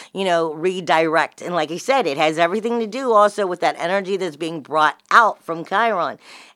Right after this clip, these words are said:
and resetting it. So this is a perfect time.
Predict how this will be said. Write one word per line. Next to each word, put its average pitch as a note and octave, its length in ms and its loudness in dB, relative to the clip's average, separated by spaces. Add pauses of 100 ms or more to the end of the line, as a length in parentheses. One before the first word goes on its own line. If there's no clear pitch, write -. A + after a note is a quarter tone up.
(100)
and F#3+ 300 -2
resetting E3+ 560 0
it. B2+ 180 -10
So F#3 160 -6
this G3 240 -4
is A3+ 180 -2
a A#3+ 80 4
perfect - 680 0
time. A3 420 -4